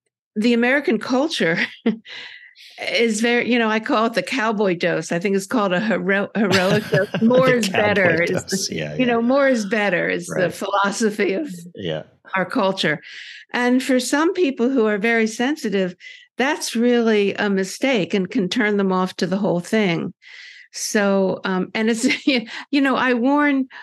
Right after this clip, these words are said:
Speaker 1: I warn couples who are going skiing, downhill skiing,
Speaker 2: Mm.
Speaker 1: for the woman, don't try and keep up with your husband. <laughs>
Speaker 2: Mm,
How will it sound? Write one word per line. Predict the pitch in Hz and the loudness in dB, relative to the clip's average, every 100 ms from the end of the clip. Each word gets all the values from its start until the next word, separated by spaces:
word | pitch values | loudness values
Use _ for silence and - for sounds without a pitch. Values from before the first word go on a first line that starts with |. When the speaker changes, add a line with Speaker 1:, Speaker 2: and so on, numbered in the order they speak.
| - | -4
Speaker 1:
I | 240 247 | 0 2
warn | 240 269 269 | 2 2 2
couples | 254 277 247 240 233 | 0 -2 0 -2 2
who | 247 | 2
are | 214 | 2
going | 226 214 214 208 | 2 2 2 -2
skiing, | - - 226 240 240 262 262 _ | -4 0 2 2 2 -2 -4 _
downhill | 220 214 254 294 233 | -2 2 2 2 0
skiing, | 233 - 220 220 233 262 | -2 -2 0 2 2 0
Speaker 2:
Mm. | 214 202 | 0 0
Speaker 1:
for | 160 - - 262 | -4 -12 -4 0
the | 247 | 2
woman, | 233 254 254 226 | 4 4 4 2
don't | 254 277 370 | 2 2 0
try | - 302 269 | 0 0 2
and | 269 | 0
keep | 285 233 | 0 0
up | 240 226 | 0 0
with | 240 226 | 0 2
your | 220 | 2
husband. | 247 240 233 220 185 - | 2 0 -2 0 0 0
<laughs> | 196 | 0
Speaker 2:
Mm, | 190 185 - | 0 0 -2